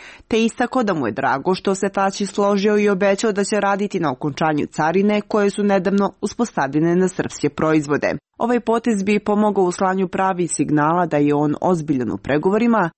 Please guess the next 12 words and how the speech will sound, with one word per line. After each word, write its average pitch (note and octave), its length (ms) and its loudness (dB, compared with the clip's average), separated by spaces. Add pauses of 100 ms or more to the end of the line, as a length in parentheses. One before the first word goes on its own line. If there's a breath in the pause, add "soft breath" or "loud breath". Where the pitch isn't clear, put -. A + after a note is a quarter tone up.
i A3 100 0
da G3+ 120 2
pomaže G#3 460 0
izgradnji D3+ 480 0
poverenja C3+ 540 2
između G3+ 340 0
stranaka, G3 540 0 (140)
kazuje F#3 380 0
Grenell D3 380 0
za F3+ 160 0
Washington C#3+ 500 -2
Post. D3 440 -2